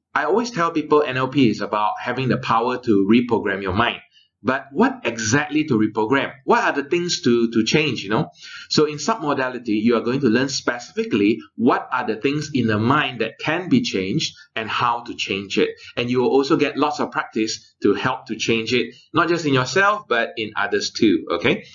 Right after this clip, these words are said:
So that is submodality. Now, next, we are going to learn one of the first techniques in N L P, which we always call as, uh,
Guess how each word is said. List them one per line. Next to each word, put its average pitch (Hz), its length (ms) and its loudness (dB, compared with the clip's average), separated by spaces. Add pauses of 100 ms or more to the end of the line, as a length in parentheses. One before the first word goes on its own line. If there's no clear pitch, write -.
So 110 140 2
that 110 160 2
is 104 100 -6
submodality. 90 760 -2 (640)
Now, 104 160 2
next, 170 340 0
we 127 120 2
are 117 60 2
going 131 220 2
to - 80 6
learn 113 400 2
one 117 220 0
of 110 40 -4
the 101 80 -2
first - 520 -4 (180)
techniques 139 560 -4
in 113 140 -2
N 127 160 0
L 131 160 -2
P, 220 240 4
which 135 260 4
we 139 140 2
always 165 260 2
call 156 260 0
as, 113 300 -6
uh, 104 140 0